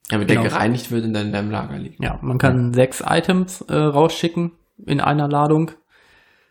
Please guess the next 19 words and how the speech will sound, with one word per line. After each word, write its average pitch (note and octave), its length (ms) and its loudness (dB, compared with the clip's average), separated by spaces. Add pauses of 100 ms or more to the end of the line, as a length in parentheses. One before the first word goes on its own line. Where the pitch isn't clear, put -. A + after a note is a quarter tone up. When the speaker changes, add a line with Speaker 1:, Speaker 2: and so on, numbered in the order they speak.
Speaker 2:
Man C#3 160 2
trägt - 260 0
die D#3 80 4
dann C3 180 2
so B2+ 100 0
lange B2+ 320 2
mit B2+ 140 -2
sich - 220 -6
rum F#3 280 4
und D#3 160 -2
ist D3 180 -8
quasi C#3+ 320 0
durch C3 280 -4
eine B2+ 520 0
große C#3 340 0
gelbe C3 320 2
runde B2+ 380 2
Dose E3 600 2
am C3+ 560 -4